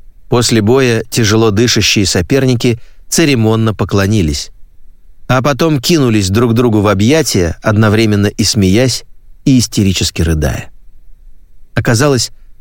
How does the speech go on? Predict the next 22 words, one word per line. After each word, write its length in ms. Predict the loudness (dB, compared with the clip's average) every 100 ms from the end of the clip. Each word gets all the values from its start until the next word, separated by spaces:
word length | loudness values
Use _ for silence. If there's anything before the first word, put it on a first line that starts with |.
| -20 -8
что 200 | -2 0
достичь 480 | 0 0 -2 -2
в 100 | -8
чём-то 340 | -2 0 0 0
таких 360 | -2 0 0
высот, 560 | 0 0 0 0 -2 -8 -10 -6
о 80 |
которых 380 | -4 0 0 0
ты 100 | 0
не 120 | 2
мог 220 | 2 2 2
даже 240 | 0 2
мечтать, 540 | 0 -2 -2 -2 -4 -14 -20 -20 -20 -20 -4
это 360 | -2 0 -2 -2
сверхъестественно, 1200 | 0 0 0 0 0 0 -2 -2 -4 -6 -6 -12 -18 -20 -20 -20 -10 -2
замечательно, 920 | 2 2 2 0 0 -2 -6 -8 -12 -20 -20 -20 -20 -20 -20 -20 -20 -20 -20 -12 -2
но 120 | -2
всё 240 | 2 0
же 140 | 0 0
и 200 | -2 -2
очень 400 | 0 -2 0 -2
тревожно. 600 | 0 -2 -2 -4 -8 -10